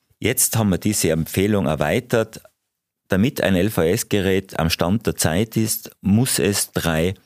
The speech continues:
Bedingungen erfüllen, drei Antennen, den Gruppencheck-Modus und die Markierfunktion. Die Markierfunktion ist vielleicht erklärungsbedürftig. Wenn ich zwei Verschüttete suchen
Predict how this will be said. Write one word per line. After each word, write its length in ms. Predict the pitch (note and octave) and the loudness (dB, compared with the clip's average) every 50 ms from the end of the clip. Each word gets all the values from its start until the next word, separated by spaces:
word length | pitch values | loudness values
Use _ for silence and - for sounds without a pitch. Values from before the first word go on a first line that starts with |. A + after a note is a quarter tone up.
| _ _ _ _ _ | _ _ _ _ _
Bedingungen 560 | - F#2+ - - F#2+ F#2 G2 F#2 F2 E2 D#2+ | -6 -4 0 0 2 4 4 4 4 2 2
erfüllen, 500 | D#2 D2+ - - G2 G#2+ C3 D#3 E3 - - | 2 0 0 0 0 2 2 2 0 -2 -2
drei 320 | - F#2 D#2+ E2 E2+ D#2 C2 | -4 -4 -2 -2 -2 -2 -2
Antennen, 640 | D2+ D#2 - F2 F2 G2 C3 D3 D#3 D#3+ D#3+ E3+ - _ _ _ _ _ - | -2 0 0 0 2 2 2 2 2 2 0 -2 -4 _ _ _ _ _ -2
den 160 | - F2+ F#2 | 0 0 0
Gruppencheck-Modus 1800 | - - - B2 - - - D3 - - - C3+ B2+ - - - - - - _ _ _ - - A2+ A2+ A#2 A#2+ A2+ A#2 A2+ A#2 - - - - - - _ - | 0 0 -2 -4 -4 -2 -2 -2 0 0 0 0 0 -2 -8 -12 -12 -12 -16 _ _ _ -4 0 0 2 2 2 2 0 0 -2 -2 -6 -8 -10 -12 -12 _ -2
und 340 | A2+ A#2 C3+ - - - | 0 2 0 0 0 0
die 100 | A#2 G#2+ | 0 2
Markierfunktion. 1300 | A2 G#2+ G2+ F#2+ E2 E2+ - - - - G2 G#2 G#2 - - F#2+ E2+ D#2 - - - - - A#1+ A1+ - - - - _ _ _ - | 2 2 2 0 -2 -4 -8 -8 -4 0 0 0 0 0 -2 -2 -2 -2 -4 -4 -6 -4 -4 -4 -4 -6 -8 -10 -14 _ _ _ -8
Die 60 | D#2 | -4
Markierfunktion 1000 | D#2 D#2 D2+ D2+ - - - C3+ D3+ - - A#2 A2 - - - A2+ G#2+ G#2+ G#2 | -4 -2 -4 -4 -4 -2 0 0 0 0 0 -2 -2 -4 -4 -2 -2 0 0 0
ist 160 | F#2 E2+ - - | 0 0 -2 -2
vielleicht 420 | - D#2 D#2 D#2 F2 - - - - - - - - - - _ _ - | -2 -2 -2 -2 -4 -6 -10 -18 -20 -20 -20 -20 -20 -20 -20 _ _ -14
erklärungsbedürftig. 1300 | - - D2+ - - F2+ F#2 A2+ A2+ A#2+ A#2 A2 - - G2+ F#2+ G#2 A2 B2+ B2 - - G#2 G#2 - - - - - - - - - - | -10 -10 -8 -4 -2 0 0 0 2 0 0 0 -2 -4 -2 0 0 0 0 -2 -2 -2 -2 -2 -2 -2 -12 -16 -18 -18 -20 -18 -12 -6
Wenn 180 | - D#2+ E2 F2 | -2 0 0 0
ich 240 | F2 - - - - - | 0 -2 -6 -10 -6 -4
zwei 280 | - - E2+ G2 C#3 | -2 0 0 0 0
Verschüttete 800 | D3+ - B2 A2 - A#2+ - - - G#2 E2+ - E2 D2 C2+ - - _ _ _ _ _ _ _ _ _ _ | 0 0 0 0 0 0 0 0 -2 -2 0 0 -2 -2 -2 -6 -12 _ _ _ _ _ _ _ _ _ _
suchen 640 | - - - - - - G2+ F2 - - F2 C#2+ D2 | -10 -4 0 2 2 2 2 0 0 -2 -2 -2 -2